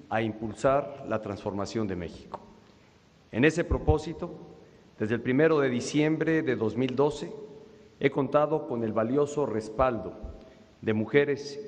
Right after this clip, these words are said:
y hombres profesionales y con profunda vocación de servicio a su país. Así me lo han mostrado en su diario actuar al frente de las distintas dependencias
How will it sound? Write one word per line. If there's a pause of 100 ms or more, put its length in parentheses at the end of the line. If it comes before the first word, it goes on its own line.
(120)
y
hombres
profesionales (460)
y
con
profunda
vocación (400)
de
servicio (360)
a
su
país. (1400)
Así
me
lo
han
mostrado (560)
en
su
diario
actuar (440)
al
frente
de
las
distintas
dependencias